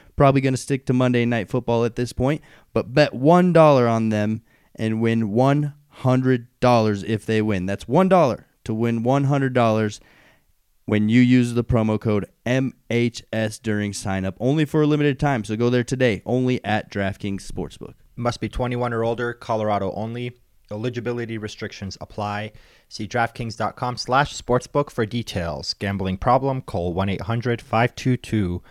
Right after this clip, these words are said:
Speaker 2: four seven zero zero. Um, you know what I'm waiting for? I'm waiting for one of those deals from DraftKings where you can bet a dollar to win a bunch of money on one of the main Broncos guys getting injured.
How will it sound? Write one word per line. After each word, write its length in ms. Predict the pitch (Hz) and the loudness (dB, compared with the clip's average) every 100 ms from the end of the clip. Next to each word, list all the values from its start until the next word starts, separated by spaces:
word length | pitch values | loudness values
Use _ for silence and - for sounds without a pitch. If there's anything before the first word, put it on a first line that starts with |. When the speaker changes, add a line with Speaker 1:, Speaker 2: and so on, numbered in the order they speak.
| - _ | -20 _
Speaker 2:
four 300 | - 107 104 | -4 0 0
seven 520 | - 107 90 90 87 | 0 -2 -2 -4 -6
zero 280 | 78 92 92 | -8 -6 -6
zero. 420 | - 90 76 - - - - - 113 | -4 -4 -4 -6 -10 -20 -20 -10 -4
Um, 400 | 110 101 92 95 - | -2 -2 -6 -10 -8
you 80 | 131 | 0
know 60 | 180 | 4
what 100 | 165 | 6
I'm 80 | 139 | 6
waiting 220 | 151 151 | 2 0
for? 180 | - 156 | -2 -2
I'm 100 | 117 | -2
waiting 200 | 143 165 | -4 -4
for 120 | 131 | -4
one 140 | 120 | -4
of 60 | 110 | -4
those 180 | 104 - | -6 -6
deals 240 | 110 107 | -6 -6
from 160 | 104 92 | -8 -6
DraftKings 600 | 98 95 - 113 110 104 | -4 -4 -6 -8 -8 -10
where 100 | 101 | -12
you 100 | 98 | -12
can 220 | - 95 | -12 -6
bet 220 | 107 - | -4 -4
a 80 | 117 | -6
dollar 400 | 101 104 107 104 | -6 -4 -4 -6
to 120 | - | -8
win 140 | 110 104 | -10 -10
a 60 | |
bunch 260 | 107 107 - | -10 -14 -12
of 60 | |
money 240 | 98 101 107 | -10 -8 -8
on 160 | 95 | -6
one 120 | 98 104 | -6 -6
of 60 | |
the 140 | 92 85 _ | -8 -12 _
main 300 | - 104 101 | -8 -6 -6
Broncos 560 | 98 95 92 - 107 104 | -6 -6 -6 -6 -8 -8
guys 340 | 110 104 104 | -6 -6 -6
getting 240 | - 95 90 | -8 -10 -10
injured. 460 | 98 107 139 147 | -10 -8 -8 -8